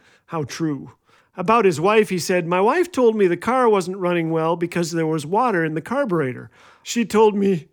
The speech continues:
'In the lake.'" <laughs> Skelton performed as many as ten to twelve shows per day before troops at home and abroad.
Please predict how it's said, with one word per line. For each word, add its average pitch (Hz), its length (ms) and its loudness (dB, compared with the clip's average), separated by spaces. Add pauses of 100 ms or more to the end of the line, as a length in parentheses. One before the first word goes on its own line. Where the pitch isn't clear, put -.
'In 233 160 2
the 214 80 4
lake.'" 214 540 0
<laughs> - 1700 -14
Skelton 247 500 0
performed 214 520 2
as 180 180 2
many 190 280 2
as 170 140 0
ten 240 440 -2
to 208 100 -2
twelve 180 400 -2
shows 175 400 -2
per 160 200 -6
day 156 380 -2
before 151 360 -6
troops - 460 -6
at 143 180 -8
home 180 180 -2
and 151 120 -4
abroad. 147 580 -4